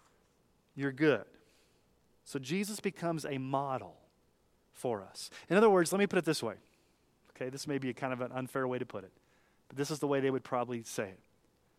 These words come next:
Jesus is a social activist, not a savior. He went around doing good, and he freed the oppressed,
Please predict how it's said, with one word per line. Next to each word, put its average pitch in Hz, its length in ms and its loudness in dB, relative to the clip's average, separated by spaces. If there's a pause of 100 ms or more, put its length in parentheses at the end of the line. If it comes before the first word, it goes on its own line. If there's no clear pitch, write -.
(800)
Jesus 175 720 -2
is 147 200 0
a 135 120 0
social 151 600 0 (160)
activist, 120 920 -4 (840)
not 120 380 -4
a - 20 -10
savior. 98 400 -6 (3000)
He 165 120 -2
went 175 200 4
around 175 320 4
doing 151 260 4
good, 160 400 6 (1000)
and 143 100 0
he 156 360 0 (1040)
freed 185 380 2
the 165 120 4
oppressed, - 800 4